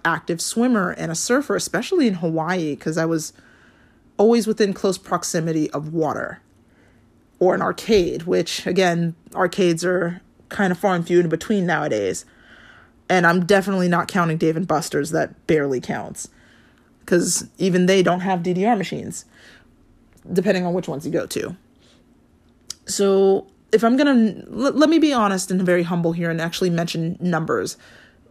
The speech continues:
When I was at my thinnest, I was roughly a hundred and thirty to a hundred and forty pounds. For my height, which I am five seven,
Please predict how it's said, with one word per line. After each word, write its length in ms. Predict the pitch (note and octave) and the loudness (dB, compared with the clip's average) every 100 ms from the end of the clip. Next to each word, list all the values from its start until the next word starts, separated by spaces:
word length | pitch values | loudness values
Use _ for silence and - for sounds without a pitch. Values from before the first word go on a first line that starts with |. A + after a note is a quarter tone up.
| _ | _
When 160 | - F#3 | -4 0
I 80 | F3 | 0
was 120 | F3+ | 0
at 80 | G3+ | -2
my 120 | F#3+ | -4
thinnest, 560 | F#3 D#4+ B3 G#3 - - | 0 2 2 0 -4 -4
I 100 | F3 | -2
was 220 | F3+ F3+ E3+ | 0 0 0
roughly 320 | F3 - F3+ | -2 0 -2
a 40 | |
hundred 320 | E3 D#3+ E3 | -2 -4 -4
and 140 | E3 - | -6 -4
thirty 580 | E3 D#3+ C#3 D3+ C#3+ - _ _ | -2 -2 -2 -2 -4 -8 _ _
to 140 | - F3 | -2 0
a 20 | |
hundred 300 | E3+ E3 D#3+ | 0 -4 -4
and 100 | F#3 | -6
forty 260 | - G2+ G2+ | -4 -4 -6
pounds. 640 | - G3+ F#3 - F#2 - _ _ - _ | -6 -4 -4 -6 -12 -16 _ _ -20 _
For 200 | - G#3 | -2 0
my 160 | F#3+ F3 | 2 0
height, 460 | F#3 A#3+ A#3+ A3 F#3 | -2 0 2 2 0
which 180 | F3 | -2
I 120 | E3 D#3+ | -2 -4
am 100 | E3 | -6
five 340 | - F3 E3 | -4 -4 -4
seven, 560 | - G#3 G3+ D3+ D3+ | -2 0 0 -4 -8